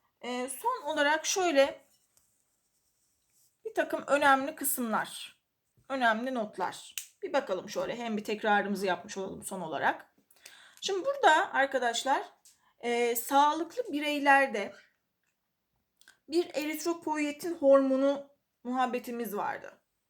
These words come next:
Yani bunu karaciğerde de geçmişti bu sindirim sisteminde. Burada arkadaşlar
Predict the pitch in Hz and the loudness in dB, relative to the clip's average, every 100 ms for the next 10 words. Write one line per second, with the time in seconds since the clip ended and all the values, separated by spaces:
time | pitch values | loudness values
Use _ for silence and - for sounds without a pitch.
0 | _ - - 208 220 240 262 226 214 226 | _ -14 -8 -4 -4 -2 2 2 2 2
1 | 220 214 208 190 180 - 180 - 202 - | 2 2 0 -2 -6 -8 -8 -10 -10 -8
2 | 208 277 _ - 208 185 170 - - 175 | -6 -8 _ -10 -6 -6 -6 -10 -12 -14
3 | - 160 233 370 - _ - - - - | -12 -6 -4 -6 -12 _ -20 -20 -18 -4
4 | 523 494 440 453 294 285 285 294 392 | 4 6 6 4 -4 -4 -2 -2 -2